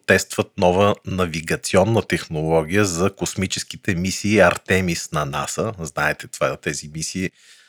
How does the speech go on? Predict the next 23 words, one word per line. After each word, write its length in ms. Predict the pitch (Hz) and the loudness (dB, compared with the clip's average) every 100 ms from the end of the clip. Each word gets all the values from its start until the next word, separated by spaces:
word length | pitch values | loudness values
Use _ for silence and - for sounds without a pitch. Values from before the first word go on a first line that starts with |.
| - | -14
с 220 | - 98 | -10 -10
които 500 | - 101 92 98 95 90 | -4 -4 -2 0 0 2
те 100 | 87 | 0
стартираха 640 | - - - 95 90 98 | 0 -6 0 2 2 0
поредица 560 | - 90 82 80 - 76 | 0 2 2 0 -4 -4
вече 340 | 71 - - | -4 -6 -10
такива 280 | - - 123 | -12 -6 -4
тестове 600 | - 123 - 85 87 92 | 0 -2 -2 -8 -2 -2
за, 640 | 82 90 87 90 90 90 90 | 0 0 2 4 4 2 0
за 180 | 85 | -2
връщане 500 | 78 87 - - 90 | -4 -4 -4 -6 -6
на 120 | 92 90 | -2 0
хората 460 | - 85 85 - | 2 0 0 -4
на 140 | 80 78 | -4 -4
Луната 600 | - 160 104 - - - | -6 0 2 4 2 2
и 180 | 107 117 | 4 4
евентуално 680 | 92 87 - 90 87 85 82 | 4 -2 0 0 0 0 -4
за 380 | 78 92 90 82 | -2 0 0 -2
отиването 640 | 80 - 80 78 78 - | -6 -8 -6 -6 -6 -6
на 80 | 78 | -6
хора 300 | - 82 82 | 0 2 2
на 80 | 73 | -4
Марс. 440 | 73 80 78 - | -4 -4 -4 -8